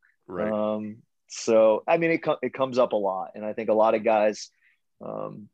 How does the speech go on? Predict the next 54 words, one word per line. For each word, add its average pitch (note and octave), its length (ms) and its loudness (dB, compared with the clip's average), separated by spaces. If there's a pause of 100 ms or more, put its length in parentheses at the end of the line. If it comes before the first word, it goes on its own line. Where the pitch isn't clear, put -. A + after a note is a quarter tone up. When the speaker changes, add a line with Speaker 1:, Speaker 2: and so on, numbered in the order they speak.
(140)
Speaker 2:
you G#2+ 120 -8
know, G#2 200 0
definitely, A2 720 0 (480)
um, F2+ 380 -10
are A2+ 120 4
from A#2 200 -2
the G#2+ 80 -4
school, A2 280 2
thought, G#2+ 240 4
"Oh, G2+ 120 4
I C3 140 4
definitely A#2 360 -4
could A2 140 -16
have G#2 80 -12
made G2+ 240 -8
that." F#2+ 320 2
And G#2 100 -4
I, G#2 180 -4
you C#3 120 -2
know, A2 100 6
I A2+ 40 8
always A#2+ 200 4
ask A2+ 280 2
them, G2 120 -16
like, F2 160 -16
"What, A2+ 140 -6 (180)
where A2+ 160 -2
did G#2+ 140 -4
they, G#2 160 0 (520)
where A#2+ 300 0
did A2+ 140 2
they G2+ 100 4
play?" B2 480 4
And G#2 100 -6
they G#2 100 -6
would G2+ 120 -6
always G2+ 200 -6
be G2+ 100 -6
like, - 100 -8
"Well, F#2 160 -4
I C#3+ 80 -2
played D#3 220 -4
high B2 120 4
school - 280 -8
football." A2 460 0
And A2 60 -2
I'm G#2+ 80 -6
like, G#2+ 200 -6 (100)
"I A2+ 60 -6
think F#3+ 160 -4
that's - 240 -2
no B2+ 100 2
cut." - 360 2 (760)
Um, A2+ 520 -2